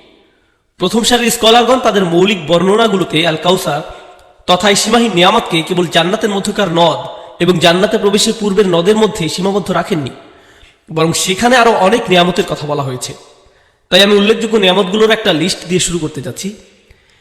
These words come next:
বিখ্যাত তাফসিরকারকদের একজন ইমাম ফখরুদ্দিন আল রাজি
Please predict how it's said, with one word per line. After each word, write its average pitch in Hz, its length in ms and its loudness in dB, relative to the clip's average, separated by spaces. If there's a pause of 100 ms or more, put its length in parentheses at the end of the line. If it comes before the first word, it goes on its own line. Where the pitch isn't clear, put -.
(320)
বিখ্যাত 208 340 0
তাফসিরকারকদের 196 680 0
একজন 156 260 -4 (220)
ইমাম 170 240 4
ফখরুদ্দিন 185 460 -4
আল 160 120 -2
রাজি - 260 0